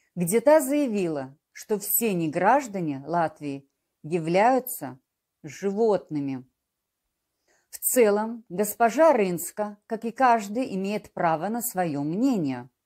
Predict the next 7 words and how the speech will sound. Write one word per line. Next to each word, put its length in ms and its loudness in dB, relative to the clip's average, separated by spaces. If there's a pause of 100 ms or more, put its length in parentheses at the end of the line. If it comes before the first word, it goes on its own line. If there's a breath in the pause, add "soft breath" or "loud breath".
(480)
Но, 440 0 (520)
кажется, 800 0
это 240 -6
повод 580 -4
поговорить 840 -2
о 100 -8
каких-то 800 -4